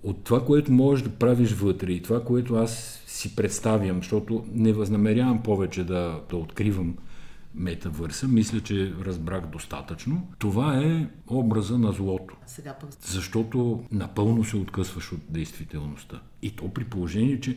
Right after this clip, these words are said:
Speaker 1: нали, аз си сложих очилата, ти беше тука, помолихте даже да ми помагаш с някакви неща, да ме заведеш,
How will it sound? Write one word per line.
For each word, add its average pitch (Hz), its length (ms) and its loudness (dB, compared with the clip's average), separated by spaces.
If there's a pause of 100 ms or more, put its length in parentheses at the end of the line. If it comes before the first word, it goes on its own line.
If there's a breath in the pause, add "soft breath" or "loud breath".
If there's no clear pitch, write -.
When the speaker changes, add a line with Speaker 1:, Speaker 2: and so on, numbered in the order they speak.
(120)
Speaker 1:
нали, 107 260 4
аз 95 160 -4
си - 80 -10
сложих 98 400 -4
очилата, 107 680 -2
ти 107 100 -2
беше 95 360 -2
тука, 107 480 0
помолихте 95 560 -2
даже 92 300 -4
да 92 120 -4
ми 95 380 -2
помагаш 90 480 -2
с - 180 -10
някакви 92 300 -6
неща, 87 320 -6
да 87 100 -6
ме 90 120 -4
заведеш, 85 840 -6